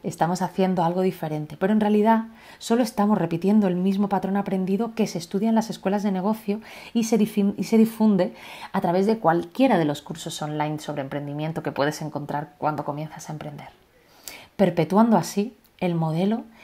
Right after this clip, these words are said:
del que en teoría tratamos de escapar. Y quizá te preguntes, "Bueno,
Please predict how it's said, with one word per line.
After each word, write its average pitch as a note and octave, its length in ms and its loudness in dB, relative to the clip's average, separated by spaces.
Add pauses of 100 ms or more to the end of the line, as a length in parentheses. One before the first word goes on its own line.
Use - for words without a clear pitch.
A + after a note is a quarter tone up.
(160)
del E3 360 2
que D#3+ 120 -4
en D3+ 140 -2
teoría D#3+ 540 -2 (160)
tratamos E3 540 -2
de E3 80 -4
escapar. - 420 -14 (1160)
Y D#3 60 -10
quizá F3 200 2
te G3+ 100 0
preguntes, D3+ 520 -4
"Bueno, D#3 180 -8